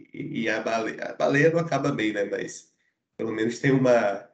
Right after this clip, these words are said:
um olhar mais otimista, né, aí no final dele, e, e talvez em Fonte da Vida lá, que, que também não acaba bem, mas também tem um, uma moral, por assim dizer, boa, né?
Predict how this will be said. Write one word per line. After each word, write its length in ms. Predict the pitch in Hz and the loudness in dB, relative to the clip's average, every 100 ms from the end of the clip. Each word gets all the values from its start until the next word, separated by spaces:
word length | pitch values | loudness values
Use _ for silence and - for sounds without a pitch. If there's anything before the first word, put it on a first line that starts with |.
| _ _ _ _ _ _ - | _ _ _ _ _ _ -8
um 80 | 113 | -2
olhar 260 | 113 117 | 2 4
mais 160 | 117 117 | 4 0
otimista, 640 | 117 - 107 113 - - | -4 -6 -4 -4 -4 -4
né, 220 | 104 131 123 | -2 -2 -2
aí 180 | 113 | -4
no 80 | 113 | -8
final 360 | 107 98 101 98 | -10 -4 -2 -2
dele, 680 | 104 113 131 117 98 - - | -2 -2 -2 -2 -6 -10 -14
e, 60 | - | -12
e 60 | |
talvez 440 | - 107 101 104 120 | -6 -6 -4 -4 -4
em 120 | 123 | -4
Fonte 260 | 117 117 | -4 -2
da 200 | 113 107 | -2 -2
Vida 300 | 101 107 101 | -4 -6 -2
lá, 160 | 104 104 | 0 0
que, 420 | - 123 110 - - _ _ _ _ | -2 -4 -4 -6 -16 _ _ _ _
que 80 | _ | _
também 340 | 123 113 117 120 | -2 0 2 2
não 100 | 117 | 2
acaba 360 | - 117 113 | 2 0 2
bem, 220 | 110 110 | 0 2
mas 260 | 131 131 127 | 2 2 0
também 280 | 120 117 117 | -2 -2 0
tem 120 | 120 | 0
um, 460 | 120 120 107 - - | 2 0 -2 -8 -4
uma 100 | 120 | 0
moral, 680 | 131 143 117 120 127 123 - _ _ _ _ _ _ _ _ _ _ _ | 4 6 6 6 4 -2 -8 _ _ _ _ _ _ _ _ _ _ _
por 100 | 107 | -8
assim 280 | 104 117 110 | -6 -8 -10
dizer, 280 | 113 113 113 | -6 -6 -4
boa, 300 | 107 101 | -2 -2
né? 80 | 98 | -4